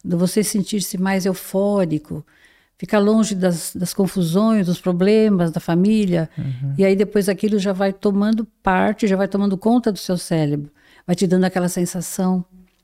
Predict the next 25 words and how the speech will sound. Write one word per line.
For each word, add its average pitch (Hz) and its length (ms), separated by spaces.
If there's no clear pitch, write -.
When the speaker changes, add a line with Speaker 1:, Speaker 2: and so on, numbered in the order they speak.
Speaker 1:
dos 160 220
hormônios 170 640
que - 160
vão 160 340
dar 160 140
alegria, 160 680
né? 196 260
E 208 100
aí 214 140
você, 233 220
quando 262 260
percebe, 202 760
o 170 40
drogado 180 560
já 202 160
está 240 400
totalmente 233 880
dependente. 185 1040
Então, 196 300
muitas 214 320
famílias 208 480
não 240 140
sabem 226 380
lidar 196 260
porque 233 360